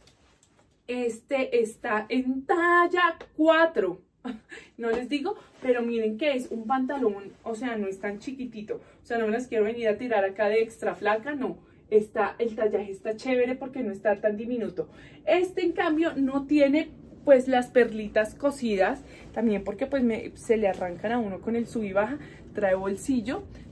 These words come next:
trae el mismo forro. Es que, chicas, miren, el nivel de detalle de verdad es, es absurdo. Es muy, muy, muy bonito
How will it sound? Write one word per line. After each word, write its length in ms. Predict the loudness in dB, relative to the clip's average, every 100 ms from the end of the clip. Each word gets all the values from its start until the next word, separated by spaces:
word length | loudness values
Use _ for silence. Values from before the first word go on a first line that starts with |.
| -4
trae 320 | 0 0 2
el 220 | 4 4 4
mismo 400 | 2 2 0 2
forro. 300 | 2 0 2
Es 160 | 0 0
que, 140 | -6
chicas, 380 | -4 -4 -2 0
miren, 360 | 2 2 0 8
el 220 | 10 10
nivel 320 | 6 6 6
de 80 | 8
detalle 580 | 8 6 2 2 2 0 -4 -14 -12 0
de 220 | 8 10
verdad 440 | 10 8 4 2 8
es, 480 | 10 10 6 -4 -14 -16 -16 -16 -16 -16 0 2
es 180 | 2
absurdo. 560 | -2 0 2 2 0 -2
Es 180 | -4 0
muy, 520 | 0 2 4 2 0 0
muy, 600 | 2 4 6 6 4 2
muy 300 | 4 4 6
bonito 540 | 4 4 4 4 2